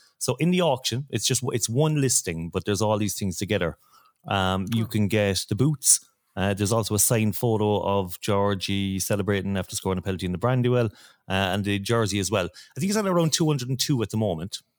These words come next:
Speaker 1: It runs until Saturday, but them boots, they're not
Speaker 2: We should
Speaker 1: white.
Speaker 2: get the link out. Have we, have we tweeted the link or anything, have we?
Speaker 1: Uh, not yet, I don't think. No, I don't think we
Speaker 2: We
Speaker 1: have.
Speaker 2: should.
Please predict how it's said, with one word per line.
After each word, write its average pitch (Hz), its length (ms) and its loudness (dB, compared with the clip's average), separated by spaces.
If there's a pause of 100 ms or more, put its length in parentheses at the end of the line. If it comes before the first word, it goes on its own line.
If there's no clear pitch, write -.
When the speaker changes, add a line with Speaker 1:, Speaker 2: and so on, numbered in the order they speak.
Speaker 1:
It 95 120 -8
runs 147 300 0
until 139 200 -4
Saturday, 95 560 -4 (540)
but - 100 -4
them 143 140 -2
boots, - 380 -2 (580)
they're 180 100 0
not 185 200 0
Speaker 2:
We - 120 2
should 165 140 0
Speaker 1:
white. 160 60 4
Speaker 2:
get 127 80 0
the 123 40 2
link 156 220 2
out. 104 160 -2
Have 123 100 -2
we, 151 140 2
have 147 160 -2
we 147 100 0
tweeted 156 300 -2
the 165 80 -4
link 156 240 -2
or 123 60 0
anything, 101 200 -4
have 101 120 -4
we? 139 100 -6 (500)
Speaker 1:
Uh, 127 280 2
not 165 260 2
yet, 151 300 0
I 110 60 2
don't 90 180 0
think. 87 200 -8
No, 101 300 -4
I 98 60 -10
don't 98 120 -8
think 101 120 -8
we 123 60 -2
Speaker 2:
We 113 60 -2
Speaker 1:
have. 92 120 -2
Speaker 2:
should. 87 240 -8